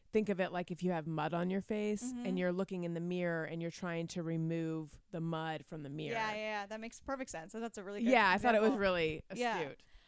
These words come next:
Speaker 2: Okay, so you were, so you were writing for the
Speaker 1: I was writing,
Speaker 2: L A
Speaker 1: yeah.
Speaker 2: Times,
Speaker 1: And then I
Speaker 2: and
Speaker 1: started
Speaker 2: then
Speaker 1: writing for
Speaker 2: the
Speaker 1: another
Speaker 2: mus-
Speaker 1: little music magazine.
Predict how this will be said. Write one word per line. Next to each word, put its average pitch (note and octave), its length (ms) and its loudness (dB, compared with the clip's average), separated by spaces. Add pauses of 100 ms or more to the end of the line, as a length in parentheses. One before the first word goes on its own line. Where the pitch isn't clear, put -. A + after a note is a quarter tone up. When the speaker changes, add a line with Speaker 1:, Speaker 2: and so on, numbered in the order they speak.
(120)
Speaker 2:
Okay, C#4+ 160 0
so C#4+ 160 -4
you C4 200 0
were, C4 120 4
so - 140 0
you C4 140 2
were B3+ 120 2
writing C#4 400 0
for C#4 140 0
the A#3 80 4
Speaker 1:
I - 20 6
was G3 120 2
writing, F#3 360 4
Speaker 2:
L F3+ 60 10
A - 20 10
Speaker 1:
yeah. - 140 8
Speaker 2:
Times, G#3 160 4
Speaker 1:
And G3+ 80 4
then G#3+ 80 6
I - 20 8
Speaker 2:
and A3+ 80 6
Speaker 1:
started A#3 140 6
Speaker 2:
then A3+ 60 4
Speaker 1:
writing F#3+ 220 4
for F#3 140 -4
Speaker 2:
the F3 60 4
Speaker 1:
another E3+ 220 0
Speaker 2:
mus- E3+ 40 2
Speaker 1:
little F3 140 2
music D#3 260 -2
magazine. D3 520 -6